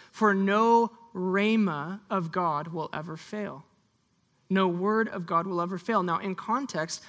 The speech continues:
what is the rhema? Well, it's Mary receiving this prophetic word that she's gonna bear the Messiah. That's the rhema, this prophetic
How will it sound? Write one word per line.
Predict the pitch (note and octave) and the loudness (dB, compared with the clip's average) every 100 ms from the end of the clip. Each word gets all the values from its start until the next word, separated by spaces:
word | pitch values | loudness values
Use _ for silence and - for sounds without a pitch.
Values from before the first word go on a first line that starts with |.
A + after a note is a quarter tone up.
| - | -4
what | F#3 G3+ | 4 4
is | A#3 G3 | 4 2
the | A#3 | 0
rhema? | A3 B3+ A#3 A2+ D3 _ _ _ - | 0 0 -2 -4 -10 _ _ _ 0
Well, | A3 B3 | 6 6
it's | B3+ - - - | 6 0 -4 0
Mary | G3+ B3 C#4 C#4 | 4 6 4 2
receiving | B3+ - C#4 C4+ C#4+ | 2 4 4 4 2
this | C#4 | 0
prophetic | D4+ B3+ C#4+ C#4 | 0 4 4 4
word | D4+ D4 C4 - - | 2 2 2 -4 -4
that | C4+ | -2
she's | - - D4 | 0 2 2
gonna | - D4+ | 4 4
bear | C4 G#3+ A3+ | 4 6 4
the | B3+ | 4
Messiah. | C4 C4 B3 A#3+ C#4 A#2 C3+ - _ | 2 0 0 0 0 -2 -6 -16 _
That's | E3 A3 A3+ | 6 6 6
the | - | 0
rhema, | A#3+ B3 D#4+ B3 B2+ | 2 2 2 0 0
this | D#3+ A3 | 0 0
prophetic | - B3+ - B3 C4 B3 | 0 -4 -2 -2 0 -2